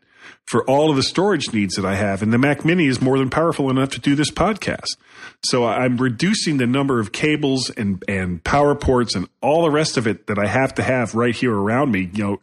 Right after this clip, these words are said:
radiating me. It's why I'm going bald. I think it's because of all this <laughs> radiation that I'm dealing with.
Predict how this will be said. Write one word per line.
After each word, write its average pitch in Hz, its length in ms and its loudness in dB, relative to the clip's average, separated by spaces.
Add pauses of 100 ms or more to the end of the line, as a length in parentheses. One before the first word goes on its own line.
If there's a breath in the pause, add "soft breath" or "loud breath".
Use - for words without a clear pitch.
radiating 117 640 2
me. 110 80 2
It's 104 120 -6
why 196 80 0
I'm 185 100 2
going 151 280 2
bald. 113 320 2
I 92 80 -4
think 107 160 -2
it's 92 80 -4
because 110 300 -4
of 117 80 -2
all - 140 -2
this 214 160 2
<laughs> - 20 2
radiation 202 640 2
that 156 120 4
I'm 127 100 2
dealing 135 380 0
with. 120 240 0